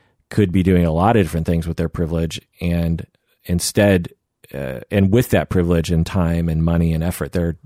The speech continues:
they're dedicating themselves to making the world a better place. Like, why would you want to get in the way of that? Anyway.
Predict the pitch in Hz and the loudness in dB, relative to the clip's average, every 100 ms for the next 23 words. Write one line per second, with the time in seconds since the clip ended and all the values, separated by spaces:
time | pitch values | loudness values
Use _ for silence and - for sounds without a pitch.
0 | - 85 80 78 95 92 95 90 85 82 | -4 -2 -2 -2 0 0 2 0 0 0
1 | - 80 82 - 87 87 87 85 85 80 | -2 -2 -2 0 0 0 0 0 0 0
2 | 78 73 - 82 67 78 - 80 87 90 | -2 -6 -4 -4 -4 -8 -6 -4 0 0
3 | 87 87 80 80 - 78 62 71 78 78 | 0 -2 -2 -4 -6 -8 -8 -6 -6 -6
4 | 71 71 - - 71 69 | -8 -14 -14 -12 -10 -12